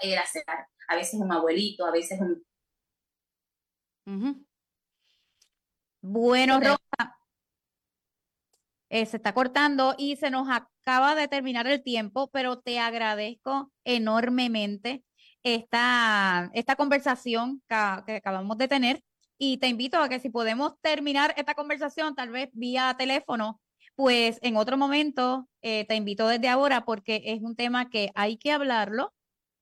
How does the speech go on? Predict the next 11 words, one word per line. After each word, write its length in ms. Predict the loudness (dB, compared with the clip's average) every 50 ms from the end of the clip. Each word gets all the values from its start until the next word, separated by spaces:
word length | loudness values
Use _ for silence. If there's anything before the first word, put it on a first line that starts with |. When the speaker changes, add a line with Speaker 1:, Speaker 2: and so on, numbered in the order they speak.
| _ _ -4
Speaker 2:
hay 200 | -2 -2 -2 0
que 180 | 0 0 0
quitarnos 1080 | 0 0 -2 0 2 2 4 4 2 2 2 2 2 4 4 2 2 0 -2 -4 -6 -8
la, 180 | -4 -2 -2 0
este, 500 | -2 -4 -6 -6 -6 -4 -4 -2 -2 -2
los 160 | -2 -2 -2
espejuelos, 600 | -4 -4 -2 -2 2 4 4 4 4 2 0 -2
como 180 | -2 -4 -4 -4
yo 140 | -4 -4 -4
digo 220 | -4 -2 -2 -2
yo 320 | -2 -2 -2 -4 -6 -8